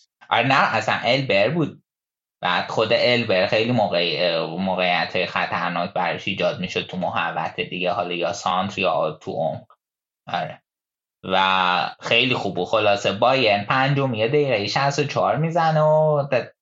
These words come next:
دیگه تقریباً کار دورتموند رو یه سری می‌کنه، پنج یکش می‌کنه، پاولو سرجیو هم گل پنجم رو زده.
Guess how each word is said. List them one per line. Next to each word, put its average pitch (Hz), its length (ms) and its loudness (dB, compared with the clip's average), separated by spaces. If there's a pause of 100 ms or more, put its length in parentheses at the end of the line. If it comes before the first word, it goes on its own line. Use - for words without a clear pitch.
(160)
دیگه 107 220 2
تقریباً 117 460 0
کار 101 220 0
دورتموند 110 440 0
رو 104 60 -2
یه 117 120 2
سری 110 320 -2
می‌کنه، 117 360 -2
پنج 113 280 -2
یکش 95 360 -4
می‌کنه، 117 280 -2
پاولو 104 300 0
سرجیو 95 420 -2
هم 87 200 -2
گل 80 180 -4
پنجم 85 480 -4
رو 69 80 -4
زده. - 400 -6